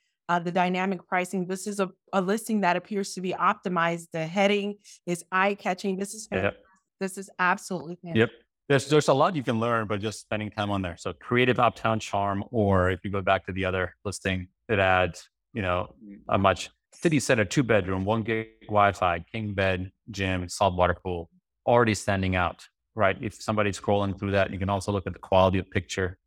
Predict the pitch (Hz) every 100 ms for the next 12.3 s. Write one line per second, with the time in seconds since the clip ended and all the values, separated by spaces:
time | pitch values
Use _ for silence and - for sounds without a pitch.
0 | _ - 98 90 85 104 - _ _ _
1 | _ 156 110 98 98 101 - 107 98 98
2 | 95 95 95 92 95 92 - 98 92 92
3 | 92 90 _ - 107 98 92 - 90 85
4 | 87 82 85 82 - 82 - - 92 -
5 | - _ - 110 120 117 147 123 107 101
6 | 107 95 90 - - 95 95 - 101 95
7 | 87 82 90 90 87 87 _ _ _ _
8 | - 107 92 - 92 90 - 101 95 90
9 | - 98 92 87 92 87 87 90 87 85
10 | _ _ - 101 90 92 90 87 92 85
11 | 90 87 - 90 87 - 87 90 92 87
12 | 82 85 90